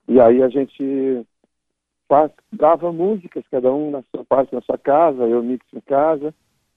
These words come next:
a gente disponibiliza o vídeo, então uma vez por semana tem isso também, é, e es-, e escreve música nova, e conversa com,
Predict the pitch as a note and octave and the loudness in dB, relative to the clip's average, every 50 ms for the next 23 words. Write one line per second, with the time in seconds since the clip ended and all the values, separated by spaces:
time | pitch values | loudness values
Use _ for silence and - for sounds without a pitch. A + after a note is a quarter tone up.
0 | _ _ - A#2 A#2 A#2+ C3+ - - B2 A2+ _ - C3+ B2 A#2+ A#2 B2 A#2+ B2+ | _ _ -2 -2 0 -2 -4 -6 -8 -12 -8 _ 2 4 4 4 4 4 4 4
1 | B2 A#2 A#2+ A2+ G#2+ A2 B2 C#3 D#3+ F3 D#3 B2 B2+ A#2 - - C#3 D3 C#3 C3 | 4 4 4 2 0 -2 -6 -4 -2 -2 0 0 -2 0 2 4 4 4 4 4
2 | A#2+ B2 C3+ - _ _ - C#3 B2+ C3 C#3 C#3+ B2 - C3+ B2 B2 B2+ C#3 C3 | 2 2 0 -4 _ _ 2 4 4 4 4 4 2 2 0 0 2 2 0 0
3 | _ - C3 A#2+ A2+ A#2+ C3 D3 D#3+ C#3+ - _ _ _ _ _ _ _ _ _ | _ -2 -2 0 2 2 0 0 -2 -6 -10 _ _ _ _ _ _ _ _ _
4 | _ _ _ _ - B2 A#2+ B2+ C#3+ C#3+ - B2+ B2+ B2+ - _ _ - - D#3 | _ _ _ _ -2 0 2 2 2 2 2 2 2 0 0 _ _ -8 -4 0
5 | E3 G3+ E3 - - D#3 E3 E3 D3 C#3+ C#3+ C3+ C#3 A#2+ - - B2+ A#2 A#2+ C3+ | 0 0 0 0 2 4 6 6 6 6 6 4 4 0 0 0 2 2 4 4
6 | D#3 E3 E3+ E3+ E3+ C#3+ A#2+ B2 A#2+ A#2 A2 A#2 A2 - - A#2 G#2+ B2 B2 B2 | 4 4 4 4 4 4 4 4 4 4 4 2 0 -2 -2 -2 0 0 0 0
7 | - - A#2+ - - A#2 A2 G#2 F#2+ | -2 -8 -10 -8 -8 -10 -10 -10 -12